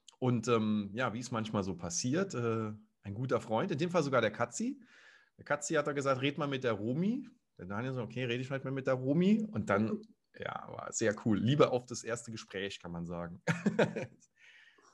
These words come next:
Speaker 1: Ja, war, war
Speaker 2: Oh,
Speaker 1: schön, dich
Speaker 2: danke.
Speaker 1: kennenzulernen dann auch. Und du machst
Speaker 2: Katzi
Speaker 1: sehr
Speaker 2: weiß schon,
Speaker 1: beeindruck-
Speaker 2: was sie macht.
Speaker 1: Sag nochmal?
Speaker 2: Der Katzi weiß schon, wen er zusammenbringen muss.
Speaker 1: Ja, der hat ein gutes Gespür, ne? Das
Speaker 2: Mhm.
Speaker 1: ist, äh, Katzi ist unser, unser, unser Dreamer,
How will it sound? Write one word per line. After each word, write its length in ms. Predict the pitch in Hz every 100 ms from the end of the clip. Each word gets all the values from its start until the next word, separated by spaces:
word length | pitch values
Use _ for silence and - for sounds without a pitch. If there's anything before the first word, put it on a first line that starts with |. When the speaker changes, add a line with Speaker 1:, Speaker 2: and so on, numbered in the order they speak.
| -
Speaker 1:
Ja, 140 | 202 98
war, 200 | 202 196
war 160 | 101
Speaker 2:
Oh, 40 | -
Speaker 1:
schön, 200 | 202 196
dich 100 | -
Speaker 2:
danke. 120 | -
Speaker 1:
kennenzulernen 500 | 117 - 98 90 92
dann 120 | 92
auch. 260 | 170 - - _ - - - _ _ _ -
Und 160 | 101 -
du 80 | 107
machst 220 | 214 202
Speaker 2:
Katzi 140 | -
Speaker 1:
sehr 60 | 233
Speaker 2:
weiß 280 | 240 - -
schon, 100 | 226
Speaker 1:
beeindruck- 140 | 202 214
Speaker 2:
was 0 |
sie 180 | 208 208
macht. 1500 | - - _ _ _ _ _ _ _ _ _ _ - - 107
Speaker 1:
Sag 200 | 123 131
nochmal? 300 | 139 277 - _ _ _ _ _ -
Speaker 2:
Der 80 | 202
Katzi 360 | 202 208 - 240
weiß 260 | 214 269
schon, 200 | - 220
wen 160 | 196 190
er 80 | 196
zusammenbringen 800 | - 202 190 196 196 202 196 196
muss. 320 | 202 202 - _ _ _ -
Speaker 1:
Ja, 80 | 92
der 80 |
hat 120 | 98 110
ein 80 | 98
gutes 200 | 123 -
Gespür, 460 | - - 123 90
ne? 240 | 82 104 127
Das 160 | -
Speaker 2:
Mhm. 80 | 208
Speaker 1:
ist, 180 | 98 -
äh, 280 | 98 98 95
Katzi 260 | 117 -
ist 80 | 127
unser, 260 | 127 107 98
unser, 280 | 104 98 98
unser 180 | 95 90
Dreamer, 540 | 101 117 143 151